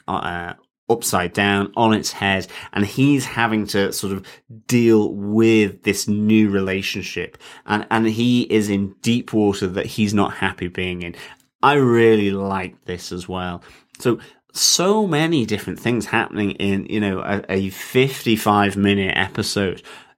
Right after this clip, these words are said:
It's absolutely top notch. I defend this really highly, and I think this is probably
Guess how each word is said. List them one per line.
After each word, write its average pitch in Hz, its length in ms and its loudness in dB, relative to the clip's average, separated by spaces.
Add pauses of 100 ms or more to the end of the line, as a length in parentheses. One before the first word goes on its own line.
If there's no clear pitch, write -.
(180)
It's 143 320 2
absolutely 107 720 -2
top - 400 -2
notch. - 420 -10 (160)
I 107 120 -4
defend 135 340 -2
this 127 140 -2
really 123 340 4
highly, 104 320 0
and 98 100 -2
I 98 120 -2
think 113 420 -2
this 104 220 -4
is 104 80 -10
probably 107 600 -2